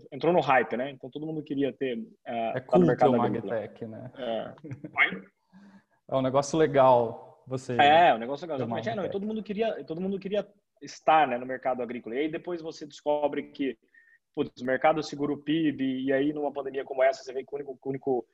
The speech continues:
Speaker 1: ah, o único setor que, que conseguiu segurar, é, a queda do pib foi, foi o agro novamente. Então, quer dizer, todo mundo quer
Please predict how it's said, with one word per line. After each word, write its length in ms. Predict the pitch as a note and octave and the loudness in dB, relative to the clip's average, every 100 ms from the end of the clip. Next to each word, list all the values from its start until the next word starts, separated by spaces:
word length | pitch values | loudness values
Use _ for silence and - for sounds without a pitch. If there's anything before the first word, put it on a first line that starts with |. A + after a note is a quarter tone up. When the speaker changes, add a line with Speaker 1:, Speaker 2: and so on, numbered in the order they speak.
| _ _ | _ _
Speaker 1:
ah, 320 | A2+ A2+ A2+ - | 0 2 2 0
o 60 | |
único 160 | C3+ C3+ | -2 0
setor 380 | - C3+ C3+ C3+ | 2 2 4 2
que, 400 | - C3+ B2 B2 | 2 0 0 -2
que 80 | - | -6
conseguiu 400 | - B2+ - C3+ | -6 -6 -2 -2
segurar, 500 | - C3+ B2+ B2 B2 A2+ - | -2 0 4 6 4 0 -10
é, 560 | A#2 A2+ A2+ A2 G#2+ G#2 - | -4 -2 -2 -2 -4 -6 -8
a 100 | A2 | -2
queda 200 | - C3 | 2 2
do 80 | B2 | 2
pib 160 | C#3 B2+ | -4 -4
foi, 380 | - D3 D3 - | 4 4 4 0
foi 160 | C#3 C#3 | 0 4
o 80 | B2+ | 6
agro 260 | C3 C3 | 4 2
novamente. 640 | B2+ C#3 C3 C3+ D3 C#3 - _ _ | -2 -2 -4 -10 -12 -14 -20 _ _
Então, 140 | - F#3+ | -6 -2
quer 80 | |
dizer, 160 | D#3 F3 | -2 0
todo 180 | G3 G#3 | 0 0
mundo 220 | G3 F#3+ | -2 -4
quer 280 | F#3 F3 | 2 2